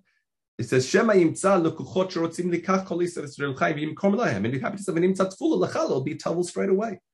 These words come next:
Hilkach af im chalkan lebasov. Even if at the end he does practically split it up because he didn't find one big customer, L'olam chayevet. It, it'll still be chayev from the outset. To love bedato taloi.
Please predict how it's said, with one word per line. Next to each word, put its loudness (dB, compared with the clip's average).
Hilkach 2
af 2
im 2
chalkan -2
lebasov. -2
Even 0
if -2
at -12
the 4
end 2
he 0
does 2
practically 0
split -4
it 2
up 2
because -2
he 0
didn't -2
find 0
one -2
big -2
customer, -12
L'olam 6
chayevet. 2
It, -4
it'll -2
still 4
be 2
chayev 0
from -2
the -2
outset. -4
To -6
love 0
bedato -2
taloi. -14